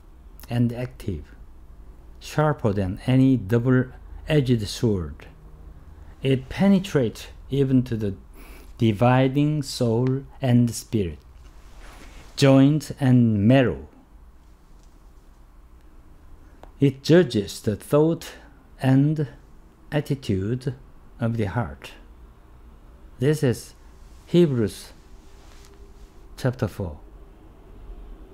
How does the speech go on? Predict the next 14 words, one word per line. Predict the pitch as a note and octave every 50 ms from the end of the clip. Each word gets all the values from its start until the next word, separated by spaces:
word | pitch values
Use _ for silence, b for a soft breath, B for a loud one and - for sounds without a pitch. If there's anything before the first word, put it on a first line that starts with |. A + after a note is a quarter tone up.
| - - - - - - - - - - - -
and | A2 A2 G#2+ G#2+ G2
verse | G2 F#2 G#2+ G#2 G2+ - -
twelve. | - A2 F2 D#2 - - - - - - - - - - - - - - - - - - - - - - - - - - - - - - - - - - - - - - - - - - - - - - - - - - - - - -
The, | C3 B2 A#2 G#2+ G2+ G2 F#2
the | F#2 A2+ C3
word | C#3+ C3 G#2 A#2 C#3+ F3 G3 F#3+ E3
of | C#3+ A2+ -
God | F#2 G2+ F#2 F#2+
is | G#2 G#2 F#2 -
just | - - B2 A2 - -
like | G#2+ G#2 F#2+ F2 E2 - - - - - - - - - - - - - - - - - - - - -
sharper, | - - - E3 E3+ E3+ D#3+ - - A2+ E2+ D2+ D#2 - - - - - - -
sharper | - - - - D#3+ D#3+ D#3+ D#3+ D#3 - D#3+ D#3 C3+
sword. | - - D3 C#3 A#2 F2 C#2+ C#2+ - -